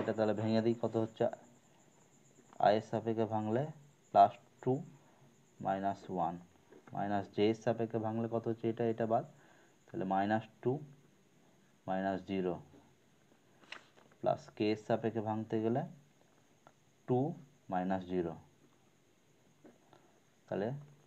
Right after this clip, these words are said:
কি পাওয়া গেল ultimately? Ultimately হয়ে গেল টু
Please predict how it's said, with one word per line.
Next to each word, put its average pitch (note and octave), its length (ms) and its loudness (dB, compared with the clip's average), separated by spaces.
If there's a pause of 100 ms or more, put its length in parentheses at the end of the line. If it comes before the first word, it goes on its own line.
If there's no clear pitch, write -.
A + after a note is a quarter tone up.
(240)
কি G#2+ 80 -4 (100)
পাওয়া G2+ 220 8
গেল G#2 120 4 (140)
ultimately? G#2 520 -2 (1000)
Ultimately G#2 520 -2 (100)
হয়ে G2+ 200 2
গেল G2+ 120 4 (320)
টু A2+ 80 0